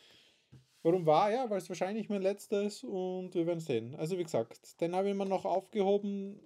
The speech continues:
Mein Highlight vom Wert her, vielleicht Box acht, mein Highlight von den Karten her, wahrscheinlich, äh, sogar,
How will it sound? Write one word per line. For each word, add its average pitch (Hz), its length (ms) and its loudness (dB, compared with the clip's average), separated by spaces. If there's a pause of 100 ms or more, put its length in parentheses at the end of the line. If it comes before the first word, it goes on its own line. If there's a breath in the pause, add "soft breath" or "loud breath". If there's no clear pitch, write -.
(400)
Mein 180 320 -8
Highlight 196 540 6
vom 180 380 2
Wert 202 400 0
her, 226 240 4
vielleicht 175 340 -2
Box 165 240 0
acht, 175 380 -6 (100)
mein 156 320 -2 (260)
Highlight 170 380 4
von 156 400 -2
den 151 180 -2
Karten 180 480 -4
her, 170 380 2 (540 loud breath)
wahrscheinlich, 160 840 -4
äh, 147 380 -2
sogar, 143 540 -2